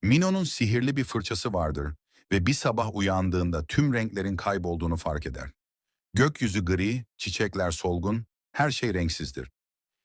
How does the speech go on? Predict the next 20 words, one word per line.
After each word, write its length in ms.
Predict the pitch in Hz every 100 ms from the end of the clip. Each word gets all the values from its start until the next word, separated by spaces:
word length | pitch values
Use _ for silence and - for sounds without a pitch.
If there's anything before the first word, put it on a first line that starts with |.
| _ -
Mino 260 | 131 175
renkleri 400 | 143 127 113 110
geri 240 | 87 104 131
getirmek 460 | 98 - 87 82
için 280 | 78 - 85 -
orman 380 | 92 92 110
perisini 420 | 101 87 73 78 69
ziyaret 400 | 69 67 67 67
eder. 220 | 65 67 _ _ _ _ _ -
Peri 220 | 151 196
ona 260 | 170 123 107
renklerin 480 | 110 110 107 123
geri 220 | 98 117 143
gelmesi 480 | 123 113 110 -
için 280 | 101 - 95 131
üç 200 | 135 -
iyilik 320 | 110 104 104
yapması 380 | 98 90 92 92
gerektiğini 500 | 85 80 76 78 76
söyler. 380 | - 65 62